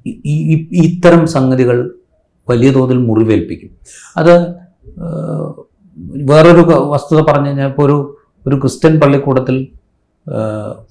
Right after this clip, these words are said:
തൻ്റെ കുഞ്ഞിനെ വിടണോ വേണ്ടയോ എന്ന് ഒരു മുസ്ലിം രക്ഷിതാവ് രണ്ടു വട്ടം ആലോചിക്കുന്ന ഒരു അവസ്ഥ ഉണ്ടാക്കും. ഇത് സത്യം പറഞ്ഞു കഴിഞ്ഞാൽ ഈ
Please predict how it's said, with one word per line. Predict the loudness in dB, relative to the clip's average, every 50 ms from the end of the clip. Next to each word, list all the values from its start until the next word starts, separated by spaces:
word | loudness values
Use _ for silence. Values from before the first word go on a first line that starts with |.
| _ -20 _ _ _ _ -4
തൻ്റെ | -2 0 2 4 6 6 6 6 4 0 -6 -14 -18 _ _ _ _ _ _ _ _ _ -6
കുഞ്ഞിനെ | -2 0 2 2 2 2 2
വിടണോ | 0 -2 -2 -2 -2 -2 0 -2
വേണ്ടയോ | -2 -4 -2 -2 -2 -2 -2 -4 -6 -8 -10 -10
എന്ന് | -8 -8 -8 -8 -8 -10 -14 _ _ _ _ _ _ _ -20 -14
ഒരു | -10 -8 -6 -6
മുസ്ലിം | -6 -8 -8 -6 -6 -4 -4 -4
രക്ഷിതാവ് | -6 -6 -8 -8 -8 -6 -6 -6
രണ്ടു | -4 -4 -4 -2 -2 -2
വട്ടം | -4 -4 -6 -8 -10 -10
ആലോചിക്കുന്ന | -10 -10 -10 -10 -10 -10 -10 -10 -10 -10
ഒരു | -10 -12
അവസ്ഥ | -12 -14 -16 -14 -12 -12
ഉണ്ടാക്കും. | -12 -12 -14 -16 _ _ _ _ _ _ _ _ _ _ _ _ _ -2
ഇത് | 0 0 2 2
സത്യം | 2 4 4 4 4
പറഞ്ഞു | 4 2 0 0
കഴിഞ്ഞാൽ | 0 0 0 -2 -2 -4 -8 -14 _ _ _ _ _ -16 -16 -16 -16 -20 _ _ _ -2 0
ഈ | 2